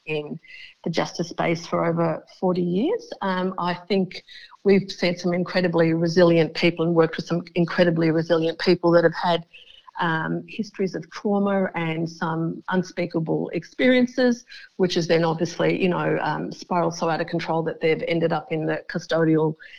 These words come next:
system. Um, our approach to the work is relationship-based and it's from a strength-based perspective. And I think, you know, in everyone, you can see strength and you can see, um, uh, you know, a, a desire to live a positive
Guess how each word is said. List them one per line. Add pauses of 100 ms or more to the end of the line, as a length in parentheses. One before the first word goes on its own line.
(100)
system. (480)
Um,
our (100)
approach
to
the
work (100)
is
relationship-based
and
it's
from
a
strength-based
perspective.
And
I
think,
you
know, (140)
in
everyone, (600)
you
can
see
strength
and
you
can
see,
um, (640)
uh,
you
know,
a,
a
desire
to
live
a
positive